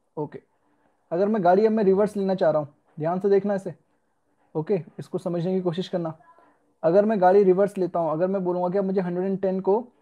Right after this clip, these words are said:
टेन परसेंट, देखो एरो देखो, टेन परसेंट कम करना है, तो बच्चों को लगता है, "सर, फिर से हंड्रेड आ जाएगा।" ये सबसे बड़ी गलती बच्चे करते हैं। okay,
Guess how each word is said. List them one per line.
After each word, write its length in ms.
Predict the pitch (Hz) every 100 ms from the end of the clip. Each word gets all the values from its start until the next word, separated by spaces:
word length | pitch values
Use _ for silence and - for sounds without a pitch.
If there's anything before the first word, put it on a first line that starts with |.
| _ _ _ _ _ _ -
टेन 200 | 220 233
परसेंट, 380 | 226 214 220 202
देखो 200 | 190 208
एरो 240 | 160 175 202
देखो, 220 | 202 202
टेन 320 | 202 208 214
परसेंट 360 | 214 196 214 196
कम 220 | 202 214
करना 260 | 202 180 175
है, 160 | 143 _ _ _ _ _ -
तो 60 | 190
बच्चों 280 | 208 233
को 60 | 233
लगता 260 | 220 214 226
है, 80 |
"सर, 140 | 208 220
फिर 160 | 214
से 160 | 190 226
हंड्रेड 300 | 190 196 202
आ 40 |
जाएगा।" 300 | 165 156 156 - _ _ _ _ _ _ -
ये 300 | 151 240 262
सबसे 320 | 220 - 226
बड़ी 180 | 214 214
गलती 300 | 175 170 202
बच्चे 280 | 170 - 175
करते 280 | 143 135
हैं। 160 | 135 131 _ _ _ _ _ _ _ _ _ _ _ -
okay, 240 | 165 254